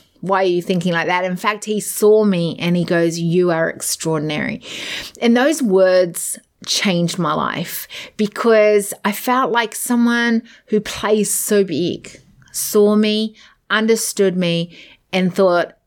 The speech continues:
"You're not crazy." And then there was that next piece of that story where I asked him a question, and I know I've said this on the podcast before, but I'm gonna say it again.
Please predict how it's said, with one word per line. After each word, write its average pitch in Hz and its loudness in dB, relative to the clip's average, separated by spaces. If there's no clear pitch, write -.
"You're 185 0
not 175 -2
crazy." - -4
And 247 2
then 294 0
there 339 2
was 330 0
that 220 -2
next 202 -4
piece 214 -2
of 170 -4
that - -8
story - -4
where 196 4
I 214 0
asked 220 -2
him 196 0
a 175 -2
question, 175 -4
and 196 2
I 180 0
know 180 0
I've 170 0
said - -4
this 160 -4
on 147 -4
the 151 -4
podcast 151 -6
before, - -4
but 156 -4
I'm 156 -4
gonna 156 -4
say - -6
it - -6
again. - -8